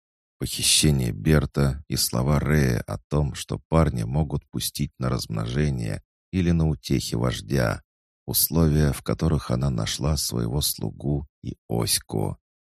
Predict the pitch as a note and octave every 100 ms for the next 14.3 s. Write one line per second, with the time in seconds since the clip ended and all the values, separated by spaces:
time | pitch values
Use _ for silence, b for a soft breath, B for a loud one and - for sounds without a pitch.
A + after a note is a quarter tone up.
0 | _ _ - C#2 - C#2+ F#2+ F#2 - E2+
1 | D#2+ C2+ C2+ C#2+ C#2+ - - D2 - F2+
2 | - - B1 B1+ C#2+ C2+ B1 D#2+ D2+ -
3 | G#1+ G1+ - - E2 D#2 D2 - - -
4 | F#2 E2+ C2+ F#2 D#2 C2 B1+ A#1+ A#1 G#1+
5 | A#1+ C2+ B1 G#1+ G1+ - _ _ _ -
6 | - D#2+ E2 F#2 - F2 D#2+ - D2+ -
7 | - C#2+ D2+ E2 C#2 - A1+ A1 - _
8 | - F2 F2 A#1+ C2 A#1 - B1+ E2+ D2+
9 | - - - - - - D2+ - D2 C#2+
10 | A1+ - - _ _ _ _ _ - -
11 | - F#3 F2+ D#2+ E2 C#2 B1+ D2 C2+ A#1+
12 | F2 E2 D#2+ D2+ C2+ - D2+ C#2+ - B1+
13 | B1+ B1+ B1+ - - A1+ G#1+ C2 D#2+ C2+
14 | - C#2+